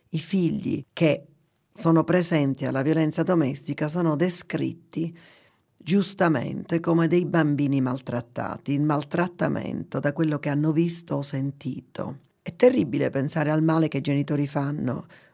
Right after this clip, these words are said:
senza volerlo, anche in questo caso, ai loro bambini. M'è capitato due settimane fa di conoscere una signora. Era venuta per vendermi delle cose.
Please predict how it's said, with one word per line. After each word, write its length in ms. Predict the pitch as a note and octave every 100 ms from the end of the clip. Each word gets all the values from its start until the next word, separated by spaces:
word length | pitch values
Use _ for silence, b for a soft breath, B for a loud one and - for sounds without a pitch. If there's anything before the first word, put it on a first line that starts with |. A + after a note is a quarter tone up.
| b _ _ _
senza 320 | - F3 E3+ E3+
volerlo, 520 | E3 D3+ A#2+ - B2
anche 220 | A#2+ D3
in 60 | C#3
questo 320 | D3 C#3 C3+
caso, 380 | C#3 B2+ C3+ C#3
ai 60 |
loro 200 | C#3 C#3
bambini. 640 | - A#2+ C#3 - A2+ B2 - _ _
M'è 80 | G#3
capitato 720 | - B3 B3+ F3+ D3+ C#3 D3
due 160 | C#3+ D#3+
settimane 500 | D#3+ E3+ E3+ E3+ F#3
fa 140 | C4
di 80 | F#3+
conoscere 540 | F3 E3 E3+ E3+ E3 D3+
una 160 | D3+
signora. 680 | D3+ C#3+ D3 C#3 - - G#3+
Era 180 | - F#3+
venuta 420 | F#3+ G#3 G#3+ F#3+
per 220 | F3 G3+
vendermi 540 | D3 E3 E3+ D3+ D3 C#3+
delle 220 | C#3+ C#3+
cose. 340 | D3 C#3 C#3